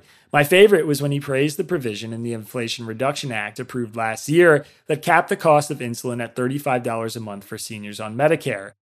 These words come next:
He called on Congress to finish the job and extend that cap for all Americans.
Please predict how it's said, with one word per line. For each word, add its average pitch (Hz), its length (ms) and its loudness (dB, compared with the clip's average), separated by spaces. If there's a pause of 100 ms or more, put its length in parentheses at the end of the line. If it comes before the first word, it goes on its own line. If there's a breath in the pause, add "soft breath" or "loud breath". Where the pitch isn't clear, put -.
He 156 80 -2
called 185 260 8
on 214 160 4
Congress 156 400 2
to 147 100 -10
finish 139 380 -2
the 151 100 -2
job 110 380 -2
and 117 80 -10
extend 165 480 0
that 135 220 -2
cap 110 280 -6
for 117 140 -10
all 117 220 -2
Americans. 127 760 0